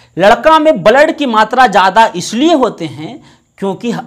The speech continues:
लड़का में आरबीसी की मात्रा ज़्यादा होती है। अभी आरबीसी क्या हो गया, नया फंडा है ना। आरबीसी का फुल फॉर्म है रेड ब्लड सेल, लाल रक्त कोशिकाएं या लाल रक्त कणिकाएं। आगे हम लोग बढ़िया से पढ़ेंगे। तो अगर कोई पूछे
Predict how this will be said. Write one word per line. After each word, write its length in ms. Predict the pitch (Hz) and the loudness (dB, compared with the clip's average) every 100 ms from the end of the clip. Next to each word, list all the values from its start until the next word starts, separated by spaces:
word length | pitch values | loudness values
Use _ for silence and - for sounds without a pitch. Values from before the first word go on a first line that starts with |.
| - _ - | -16 _ -6
लड़का 360 | 160 160 208 202 | -2 0 2 0
में 240 | 180 175 - | -2 -10 -6
आरबीसी 600 | 135 143 135 202 196 202 | -4 -4 -6 -10 -10 -14
की 160 | 202 | -10
मात्रा 400 | 147 107 104 123 | -10 -8 -10 -10
ज़्यादा 280 | 110 92 92 | -10 -12 -14
होती 220 | 90 92 - | -18 -20 -18
है। 80 | - | -8
अभी 180 | 208 202 | -4 0
आरबीसी 500 | 131 110 170 214 254 | -2 -4 -10 -12 -14
क्या 180 | 240 240 | -14 -10
हो 120 | 214 | -10
गया, 140 | 226 226 _ | -12 -16 _
नया 160 | 143 190 | -8 -8
फंडा 300 | 233 220 240 | -6 -6 -6
है 120 | 302 | -6
ना। 180 | 320 - _ _ _ _ - | -10 -14 _ _ _ _ 0
आरबीसी 440 | 196 233 294 320 | 4 4 2 -2
का 160 | 294 294 | -2 -2
फुल 280 | 277 254 285 | 0 -4 -6
फॉर्म 360 | - 208 208 | -4 -4 -2
है 80 | 226 | -2
रेड 300 | 196 214 233 | 2 2 2
ब्लड 400 | 175 143 151 156 | -2 -4 -6 -6
सेल, 380 | - 208 175 170 - _ 135 | -8 -10 -10 -12 -20 _ -6
लाल 380 | 151 196 233 | 0 2 0
रक्त 340 | 175 190 - - | -2 -6 -8 -14
कोशिकाएं 600 | 151 151 214 214 208 226 | -10 -10 -10 -6 -6 -4
या 60 | 220 | -4
लाल 380 | 139 120 143 143 | -4 -4 -4 -6
रक्त 320 | 196 - 156 | -10 -12 -14
कणिकाएं। 460 | 147 131 135 220 | -10 -8 -8 -8
आगे 280 | - 131 165 | -6 -6 -8
हम 180 | 160 135 | -8 -8
लोग 180 | 185 139 | -8 -10
बढ़िया 260 | 113 110 | -12 -12
से 120 | 117 123 | -14 -16
पढ़ेंगे। 420 | - 92 90 95 _ - _ | -18 -20 -20 -20 _ -20 _
तो 80 | 190 | -10
अगर 400 | - 175 196 294 | -4 -2 2 2
कोई 220 | 294 214 | 2 0
पूछे 720 | 202 165 151 - 160 233 302 | 0 -6 -8 -8 -4 -2 -2